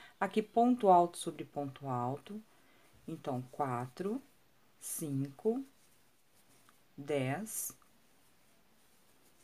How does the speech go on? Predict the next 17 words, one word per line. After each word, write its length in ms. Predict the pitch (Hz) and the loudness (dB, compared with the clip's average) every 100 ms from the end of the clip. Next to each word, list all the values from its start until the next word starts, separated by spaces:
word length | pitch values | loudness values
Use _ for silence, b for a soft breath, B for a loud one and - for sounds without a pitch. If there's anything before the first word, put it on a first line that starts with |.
| - - - - - - | -20 -20 -20 -20 -20 -6
Aqui 300 | 175 - 160 | -6 -6 -8
no 80 | |
espaço 560 | 147 - - 202 220 220 | -6 -6 6 8 8 2
de 120 | 180 | -8
correntinha, 640 | - 170 170 - - 151 | -6 -4 -2 -4 -6 -4
dois, 480 | 139 131 143 170 185 | -6 -2 2 2 2
então, 380 | 165 - 143 135 - | -2 -4 -4 -4 -4
onze, 560 | 175 185 202 175 160 | -2 0 -2 -4 -6
doze. 800 | 139 131 127 131 160 160 226 311 - _ _ - - _ - - _ _ - 196 | -6 -4 -2 -2 -2 0 2 2 -2 _ _ -20 -20 _ -20 -20 _ _ -20 -2
E 100 | 208 | -2
aqui, 320 | 202 - 175 | -2 -4 -2
meu 180 | 185 180 | 0 0
décimo 460 | 170 170 175 185 | 2 2 2 -4
terceiro 680 | 180 190 185 - 165 156 165 | -2 -2 -2 -4 -4 -4 -6
ponto 420 | - 165 - 185 | -8 -14 -8 -4
alto, 260 | 131 - - | -2 -4 -6
completando 840 | - 175 175 - - 135 139 180 | -4 -2 -2 -6 -4 -2 -2 -4